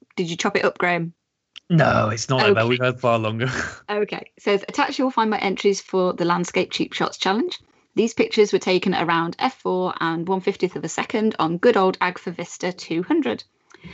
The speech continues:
Speaker 1: This is my first time taking part, and I had a lot of fun in the process. These were taken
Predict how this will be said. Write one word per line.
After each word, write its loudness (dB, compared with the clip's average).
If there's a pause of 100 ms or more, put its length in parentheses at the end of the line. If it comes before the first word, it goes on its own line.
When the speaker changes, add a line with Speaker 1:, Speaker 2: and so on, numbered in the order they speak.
(120)
Speaker 1:
This 2
is 0
my 0
first -2
time 0
taking -2
part, 0
and 0
I 0
had -4
a 0
lot 0
of -12
fun 0
in 2
the 0
process. -4 (320)
These 2
were 2
taken -2